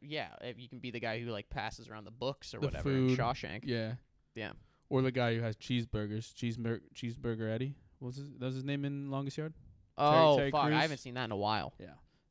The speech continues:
Speaker 1: Yeah.
Speaker 2: Um, what were we, what were we talking about?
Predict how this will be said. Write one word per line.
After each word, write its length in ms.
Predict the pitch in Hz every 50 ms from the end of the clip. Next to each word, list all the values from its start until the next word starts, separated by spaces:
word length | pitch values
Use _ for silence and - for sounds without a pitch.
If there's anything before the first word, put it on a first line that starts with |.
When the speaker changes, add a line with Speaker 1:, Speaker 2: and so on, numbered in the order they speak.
| -
Speaker 1:
Yeah. 200 | - 98 78 71 - _ _ _ _ _ _ _ _ _ _ _ _ - _ _ _ _ _ -
Speaker 2:
Um, 460 | 143 143 143 139 135 131 123 117 113 - _ _ _ _ _ _ _ _ - 147
what 120 | 151 151
were 60 | 151 147
we, 200 | 147 143 131 101
what 120 | 110 135
were 80 | 139 139
we 100 | 135 135
talking 240 | - - 135 131 127
about? 160 | - 139 127